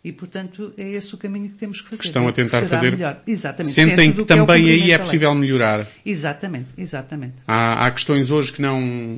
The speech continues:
Speaker 2: não respondem àquilo que é o
Speaker 1: Não, as questões no Porto Aveiro, é, aqui a questão que se coloca no modelo de exploração portuária é que é um modelo híbrido. Eh, não está fora da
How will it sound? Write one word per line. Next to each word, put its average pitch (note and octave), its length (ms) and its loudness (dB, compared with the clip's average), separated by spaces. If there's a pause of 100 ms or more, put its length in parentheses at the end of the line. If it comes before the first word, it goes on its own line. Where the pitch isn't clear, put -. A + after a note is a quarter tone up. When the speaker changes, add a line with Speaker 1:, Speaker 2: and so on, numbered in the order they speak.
(120)
Speaker 2:
não C3 140 2
respondem A#2+ 560 0
àquilo A#2 280 -4
que B2 140 -4
é A#2 80 2
o A2 320 -2
Speaker 1:
Não, D#4+ 220 -2
as D#4 160 -2
questões D#4 360 -6
no D4 120 -2
Porto D4 300 -6
Aveiro, B3+ 460 -4
é, A#3+ 520 -4
aqui B3+ 300 -4
a A#3+ 40 -2
questão A#3+ 340 -10
que A3+ 140 -16
se - 100 -16
coloca G3+ 400 -6
no G#3+ 100 -4
modelo G#3 280 -6
de - 80 -16
exploração G3 500 -12
portuária F#3 640 -8
é A#3 80 -8
que A#3 140 -10
é A#3+ 60 -6
um A#3 80 -4
modelo A#3 680 -4
híbrido. F#3 560 -6 (1500)
Eh, F3 400 -6 (260)
não A3+ 420 0
está A3+ 500 -2
fora A#3+ 580 0
da D#3 140 -6